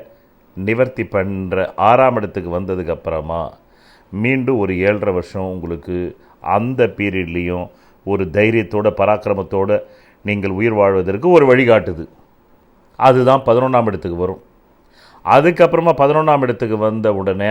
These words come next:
ஒரு ரெண்டரை வருஷம் உங்களுக்கு ஒரு யோகத்தை கொடுத்து, அடுத்த ஏழரை வருஷம் அந்த யோகத்தை பறிச்சிடுது. சாமி, இவ்வளவுதான் என் வாழ்க்கை.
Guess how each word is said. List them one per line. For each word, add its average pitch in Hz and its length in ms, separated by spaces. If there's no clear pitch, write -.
ஒரு 120 220
ரெண்டரை 113 560
வருஷம் 107 320
உங்களுக்கு 104 680
ஒரு 98 180
யோகத்தை 101 460
கொடுத்து, 87 540
அடுத்த 107 480
ஏழரை 147 600
வருஷம் 123 300
அந்த 165 240
யோகத்தை 127 600
பறிச்சிடுது. 208 400
சாமி, 139 440
இவ்வளவுதான் 160 500
என் 143 80
வாழ்க்கை. 135 380